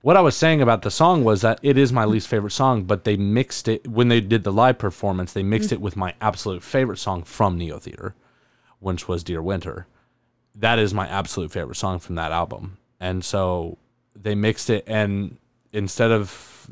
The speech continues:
Speaker 1: doing the, I guess, the break in between,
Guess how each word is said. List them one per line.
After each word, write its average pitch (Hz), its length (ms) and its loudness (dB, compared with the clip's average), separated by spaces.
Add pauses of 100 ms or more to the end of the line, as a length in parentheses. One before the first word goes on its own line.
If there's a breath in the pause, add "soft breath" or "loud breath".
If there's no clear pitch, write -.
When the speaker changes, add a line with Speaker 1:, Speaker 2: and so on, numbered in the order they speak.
Speaker 1:
doing 107 360 0
the, 92 400 -2 (560)
I 107 80 -6
guess, 110 220 0
the 98 100 -2
break 95 460 -2
in 98 60 -2
between, 90 640 -6